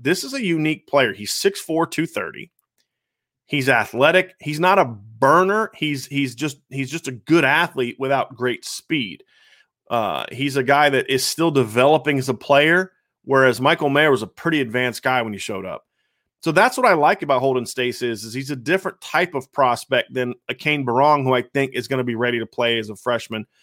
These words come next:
or very early in his career. Michael Mayer was ready to play very early in his career. Uh, so this is a kid that, you know, you're gonna need some time to develop him in the weight room with his route running, with his technique, all those kind of things. But, man, there's a lot of potential there.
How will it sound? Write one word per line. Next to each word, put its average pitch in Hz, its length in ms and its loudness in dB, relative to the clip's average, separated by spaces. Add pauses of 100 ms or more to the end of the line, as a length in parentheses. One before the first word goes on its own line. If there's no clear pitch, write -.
(220)
or 123 220 2
very 139 340 4
early 131 200 6
in 123 40 2
his 117 160 -4
career. 117 380 0
Michael 117 280 -2
Mayer 139 240 2
was 131 160 2
ready 123 200 2
to 107 60 -12
play 123 200 -2
very 117 240 -2
early 113 160 -2
in 113 60 -4
his 110 120 -10
career. 117 500 -2 (500)
Uh, 69 180 -4 (320)
so 143 220 -2
this 170 280 4
is 185 100 2
a 180 60 2
kid 175 220 -4
that, 151 180 2
you 160 120 -2
know, 143 60 2
you're 143 140 2
gonna 190 160 2
need 170 160 0
some 143 160 -10
time 156 420 2
to 131 100 -6
develop 131 460 2
him 117 140 -2
in 117 100 -4
the 107 80 -8
weight 139 240 0
room 139 320 0
with 107 140 -6
his 98 120 -16
route 127 280 2
running, 139 260 0
with 110 80 -4
his 104 140 -10
technique, 127 420 -2
all 139 160 4
those 165 140 -2
kind 127 160 0
of 107 80 -8
things. 151 260 0
But, 107 240 -8
man, 190 560 -2
there's 143 160 0
a 131 60 2
lot 120 180 4
of 110 80 -6
potential 98 440 -14
there. 73 240 -14